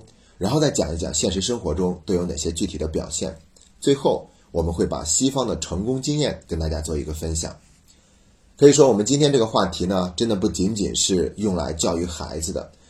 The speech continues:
也是一个非常好的机会，让我们成年人做一个自我的觉察和反思。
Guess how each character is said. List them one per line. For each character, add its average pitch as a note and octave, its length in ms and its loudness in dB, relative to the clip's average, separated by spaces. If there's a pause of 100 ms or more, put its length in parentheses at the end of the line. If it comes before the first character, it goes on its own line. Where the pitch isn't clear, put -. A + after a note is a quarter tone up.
也 G2 120 4
是 C#3 100 4
一 C3+ 60 4
个 C#3+ 80 4
非 D#3 160 4
常 C#3 140 0
好 - 120 -6
的 C#2+ 120 -4
机 G#2+ 180 -2
会， G2+ 260 -4 (280)
让 G2 180 2
我 - 20 0
们 D2 160 -6
成 G#2 280 -4
年 G#2 180 2
人 B1+ 240 -4
做 D#2 180 -2
一 D2 60 -2
个 D2 140 -6
自 F2 180 0
我 D2+ 140 0
的 D2 100 -10
觉 D#2+ 300 -2
察 D2 240 -6
和 D2+ 120 -10
反 C#2 240 -10
思。 - 240 -6